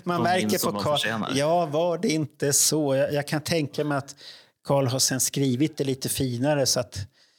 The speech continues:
Speaker 1: eh, han har nog fått påminna gubbarna ibland om det ena och det andra. Och
Speaker 2: För
Speaker 1: sånt
Speaker 2: jag,
Speaker 1: där.
Speaker 2: jag för
Speaker 1: Det,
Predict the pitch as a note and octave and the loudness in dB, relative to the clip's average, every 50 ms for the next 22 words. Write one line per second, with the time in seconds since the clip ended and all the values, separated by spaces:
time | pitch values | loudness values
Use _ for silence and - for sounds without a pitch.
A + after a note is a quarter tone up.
0 | _ _ _ _ - - - - - B2+ C#3+ D3 C#3+ D3 C#3+ B2+ - D3 - - | _ _ _ _ -2 0 0 2 2 2 2 2 0 0 -2 -2 -2 -4 -4 -2
1 | - - D3+ C#3+ C3 C3+ C#3+ D3+ C#3 C3 B2 A#2 A#2+ A#2 A2 A2 A#2 A#2+ A#2+ A#2 | 0 0 2 2 2 2 0 0 0 -2 -2 -2 -4 -4 -2 -4 -4 -4 -2 -4
2 | A2+ G#2+ A#2 A2+ A2+ A#2 A2+ A2+ A2+ A2 A2 E3 C3+ A#2 A2+ A2+ A#2 A2 A2+ A2+ | -4 -4 -4 -4 -4 -4 -4 -6 -6 -4 -2 -2 -2 -2 -2 -4 -6 -6 -6 -6
3 | A2 A2 A2 A#2+ C3+ C3+ B2+ A#2 - - _ _ _ - - _ _ _ _ _ | -6 -6 -4 -4 -2 -2 -4 -4 -8 -12 _ _ _ -20 -20 _ _ _ _ _
4 | - B2 B2+ B2+ A#2+ A#2+ - B2 C3 B2 - - - - | 0 2 2 2 2 0 -2 -2 -2 -4 -4 -2 0 0